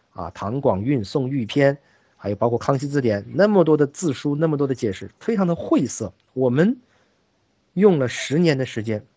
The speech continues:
深入浅出，我们一直在钻研和在思考的，就是怎么让甲骨文一八九九年出土以后，这么多文字的研究成果用到一线，成为一线我们的孩子能够用起来的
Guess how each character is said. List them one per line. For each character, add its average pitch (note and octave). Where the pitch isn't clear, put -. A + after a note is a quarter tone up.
深 D#3
入 D3
浅 F2
出， A2
我 A2+
们 C#3+
一 E3+
直 C3+
在 C#3
钻 E3
研 A2+
和 A#2
在 C3
思 -
考 A2
的， F#2
就 A#3+
是 A#2+
怎 -
么 A#2+
让 D3
甲 C#3+
骨 D#3
文 D3+
一 E3
八 D#3
九 D3+
九 C#3+
年 A#2+
出 E3+
土 D#3+
以 F#2+
后， A2
这 -
么 D#3
多 A#2
文 A#2+
字 E3+
的 B2+
研 A2
究 C#3
成 B2+
果 A2+
用 C#3+
到 A2
一 A#2
线， C#3+
成 A#2
为 A2+
一 D3
线 D3+
我 A2
们 G#2+
的 C3
孩 G#2+
子 B2
能 G#2+
够 C#3+
用 G#3+
起 -
来 E2+
的 -